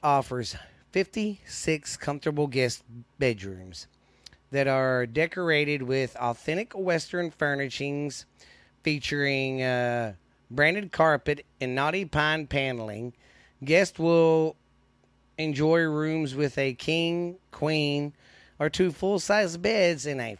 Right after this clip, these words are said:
fine list of standard, uh, amenities, plus children stay free. So that's something to think about. You can go there,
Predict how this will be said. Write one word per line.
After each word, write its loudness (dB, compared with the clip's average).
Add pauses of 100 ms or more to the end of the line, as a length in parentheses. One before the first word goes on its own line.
fine -2
list -2
of -8
standard, -4 (540)
uh, -2 (840)
amenities, -4 (420)
plus 0
children -2
stay -2
free. -10 (200)
So 0
that's -4
something -8
to -12
think -4
about. -8 (640)
You -8
can -10
go 2
there, 2